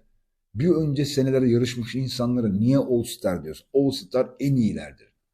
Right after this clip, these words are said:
Adem'dir. İşte şampiyon olmuş Balaban'dır. İşte finallerin o çıkmış, S M S'lerle çıksa da o Sema'dır. Asena'nın neyi All Star ya? Gidin işinize ya.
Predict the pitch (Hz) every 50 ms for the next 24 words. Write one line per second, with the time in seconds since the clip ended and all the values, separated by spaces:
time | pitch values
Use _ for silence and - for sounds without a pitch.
0 | _ _ - 110 113 113 117 110 123 123 123 120 104 90 - - - _ _ _
1 | _ _ _ _ _ _ _ _ - - - 101 101 90 - - 113 110 113 101
2 | - 127 123 120 117 110 107 110 117 - - 87 87 80 85 90 95 101 101 107
3 | 120 120 120 113 95 - - - _ _ _ _ _ _ _ _ _ _ _ _
4 | _ - - - 104 104 - - 117 120 123 120 123 123 127 131 120 - - -
5 | 107 110 110 - - 110 - - 123 123 - - - - _ _ _ _ _ _
6 | _ - 80 - 135 127 - 135 131 127 127 117 127 131 131 123 110 - 95 -
7 | 123 110 113 107 110 - - 120 117 120 131 139 131 127 127 - - - _ _
8 | _ _ - - - - - - - - _ _ _ _ _ _ _ _ - 117
9 | 113 - - 127 117 117 110 107 90 73 71 73 87 101 104 113 123 113 101 101
10 | 92 85 78 - - - - 73 69 62 - 110 - - - - _ _ _ _
11 | _ _ _ _ _ _ _ _ _ _ _ _ _ _ _ _ - 65 71 65
12 | 62 76 76 71 76 - 71 69 69 65 60 60 65 62 58 55 - - -